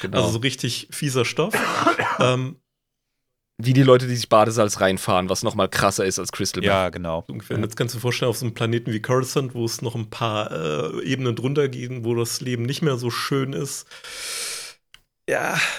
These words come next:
Speaker 2: da hast, ist dann recht schnell, glaub ich, vorbei damit.
Speaker 1: Ey, sobald du nicht mehr auf dein Rentenalter spekulierst
Speaker 2: Ja.
Speaker 1: und dein Leben zum Kotzen ist, dann ist es doch vollkommen klar,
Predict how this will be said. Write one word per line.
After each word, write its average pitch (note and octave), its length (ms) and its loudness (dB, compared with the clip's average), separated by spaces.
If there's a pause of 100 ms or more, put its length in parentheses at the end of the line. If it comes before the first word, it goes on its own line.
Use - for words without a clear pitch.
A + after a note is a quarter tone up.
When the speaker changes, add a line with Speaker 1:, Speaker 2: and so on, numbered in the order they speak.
Speaker 2:
da B2 300 0 (200)
hast, B2 200 0
ist - 180 -4
dann B2 140 0
recht A#2 280 -2
schnell, A2+ 380 0
glaub G2+ 240 0
ich, G2+ 140 -8
vorbei G#2+ 320 -4
damit. F3 400 -2 (1200)
Speaker 1:
Ey, G#2 180 4
sobald A2+ 400 4
du D3+ 240 2
nicht C3+ 220 -2
mehr B2+ 120 6
auf A#2+ 80 2
dein G#2+ 160 4
Rentenalter G#2+ 600 2
spekulierst G2 760 0
Speaker 2:
Ja. - 80 -20
Speaker 1:
und A2 180 2
dein G#2 140 4
Leben A2+ 260 4
zum G2+ 160 -4
Kotzen - 420 0
ist, - 380 -4
dann G2+ 140 0
ist A2+ 180 -6
es A2 100 -2
doch G#2 120 -2
vollkommen G#2 600 0
klar, D2 460 -2